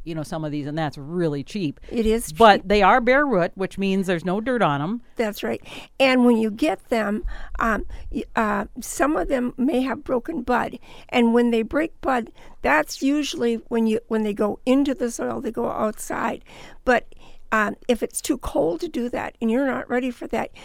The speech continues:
Speaker 2: you're gonna have to protect that root because a, a bare root will start dying after
Speaker 1: Yeah,
Speaker 2: twenty
Speaker 1: they'll dr-,
Speaker 2: seconds.
Speaker 1: they'll dry out, I mean.
Speaker 2: Twenty seconds.
Speaker 1: Oh, that's it, really?
Speaker 2: It, yeah, twenty seconds,
Speaker 1: Ooh.
Speaker 2: it, that it affects, it'll affect that bare root.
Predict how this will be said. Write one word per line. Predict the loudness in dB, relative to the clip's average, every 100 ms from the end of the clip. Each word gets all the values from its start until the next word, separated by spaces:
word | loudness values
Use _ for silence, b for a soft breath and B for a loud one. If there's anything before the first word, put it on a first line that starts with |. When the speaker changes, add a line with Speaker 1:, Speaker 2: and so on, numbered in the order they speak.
| B B
Speaker 2:
you're | 2
gonna | 4 4 2
have | 0 -4 -6
to | -8
protect | -8 -6 -6 -6 -4
that | -4 -4 -4
root | 0 0 -2 B B B
because | 0 2 0 -4 -4 -10 -6
a, | -4 -4 -8 -18 _
a | -2
bare | 0 0 0
root | 0 -4 -4
will | -4 -2 -4 -6 B B
start | -12 -2 -2 0
dying | -2 0 -2 -2
after | -4 -6 -4
Speaker 1:
Yeah, | 2
Speaker 2:
twenty | 6 6
Speaker 1:
they'll |
dr-, | 6
Speaker 2:
seconds. | 4 6
Speaker 1:
they'll | 6
dry | 8 6 8
out, | 6 4
I | 0
mean. | -4
Speaker 2:
Twenty | 4 6 8 6
seconds. | 2 -4 -6 -10 2
Speaker 1:
Oh, | 6
that's | 6 4 0
it, | -4
really? | 0 -2 2
Speaker 2:
It, |
yeah, | 4 2 0
twenty | 0 0 0
seconds, | -2 -4 -2 0
Speaker 1:
Ooh. | 4 4
Speaker 2:
it, |
that | 4 2
it | 2 2
affects, | 0 -4 -6 -6 -8 -2
it'll | 0 0
affect | -8 -10 -10 -10 -6
that | -6 -4
bare | -4 -4
root. | -2 -2 -4